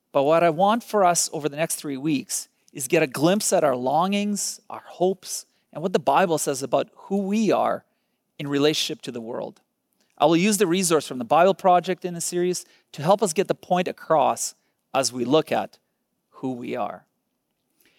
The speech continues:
As we begin this series, I just want to encourage you to have the courage to ask the hard questions about faith and life. Because I believe as we touch on different topics,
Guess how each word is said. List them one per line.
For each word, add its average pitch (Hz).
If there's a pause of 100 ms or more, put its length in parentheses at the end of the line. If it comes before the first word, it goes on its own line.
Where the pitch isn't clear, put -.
(320)
As 135
we 180
begin 196
this 233
series, 254 (520)
I 147
just 240
want 285
to 269
encourage 196
you 127 (160)
to -
have 156
the 143
courage 214
to -
ask 147 (180)
the 135
hard 147
questions - (240)
about 123
faith 123
and 151
life. 92 (720)
Because 196
I 175
believe 220
as 156
we 170
touch -
on 196
different 180
topics, 170